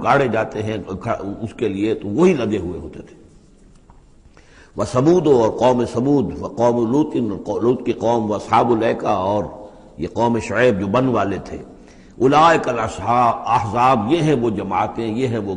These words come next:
گروہ، یہ ہیں وہ قومیں کہ جو ہلاک ہو چکی ہیں۔ ان کل الا کذب الرسل، ان سب نے رسولوں کی تکذیب کی، فحق عقاب،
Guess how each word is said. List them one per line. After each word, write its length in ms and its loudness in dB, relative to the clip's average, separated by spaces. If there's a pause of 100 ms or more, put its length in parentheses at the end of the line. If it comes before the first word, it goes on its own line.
گروہ، 300 -4
یہ 140 -6
ہیں 80 -6
وہ 240 -6
قومیں 360 -2 (540)
کہ 80 -2
جو 100 -2 (100)
ہلاک 300 4
ہو 80 2
چکی 360 -4
ہیں۔ 180 0
ان 220 2
کل 360 2
الا 320 0
کذب 420 -2
الرسل، 400 -6 (760)
ان 160 0
سب 340 2
نے 200 2 (580)
رسولوں 400 4
کی 140 -2
تکذیب 560 -2
کی، 200 0
فحق 400 -4
عقاب، 640 2